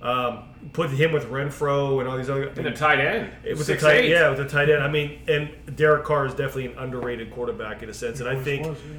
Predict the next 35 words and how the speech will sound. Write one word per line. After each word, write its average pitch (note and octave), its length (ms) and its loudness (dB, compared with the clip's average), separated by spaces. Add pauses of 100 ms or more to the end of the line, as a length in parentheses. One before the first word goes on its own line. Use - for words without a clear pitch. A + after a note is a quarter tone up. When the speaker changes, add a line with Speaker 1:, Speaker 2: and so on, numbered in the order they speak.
(160)
Speaker 1:
he F3 200 -2
was D3+ 160 0
one C#3+ 180 2
of C#3 200 -4
the, D3+ 80 -2
and C#3 100 -2
I C3+ 120 0
wanna D#3+ 180 2
see C#3 440 -4
the C3+ 60 -8
McDaniels C3 500 -6
effect A#2 440 -8
on A2+ 280 -6
Derek A2 300 -6
Carr. A#2+ 260 -6 (680)
Can C#3 160 -6
he D#3 160 -2
run C3+ 480 0
the C3 160 -8
New B2 180 -4
England A#2+ 340 -4
type A#2+ 320 -6 (140)
offense? C3+ 320 -6
Because C#3 300 -4
with C#3 180 -6
De-, - 160 -8
Renfro F3+ 560 2
can, E3 460 4
Devontae D#3 400 0
probably D3 280 -2
could C#3 180 -4
as D3 100 -4
well. A#2+ 360 -2 (540)
Their D#3 220 4
receivers, E3 840 -2